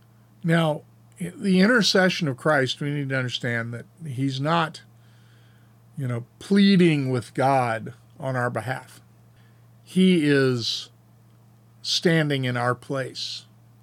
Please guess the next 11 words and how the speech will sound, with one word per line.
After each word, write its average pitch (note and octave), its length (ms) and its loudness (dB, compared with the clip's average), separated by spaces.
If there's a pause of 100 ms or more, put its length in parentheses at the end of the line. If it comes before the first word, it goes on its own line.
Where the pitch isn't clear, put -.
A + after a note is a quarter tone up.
(1400)
The D3 140 0
continuing F#3+ 800 0
intercession D#3 880 0
of B2 200 -4
Christ D3 520 0
for D3+ 400 0
us - 500 -6 (2500)
is E3 260 4
the D3+ 220 0
assurance - 1160 -2 (1400)
that D3 540 -2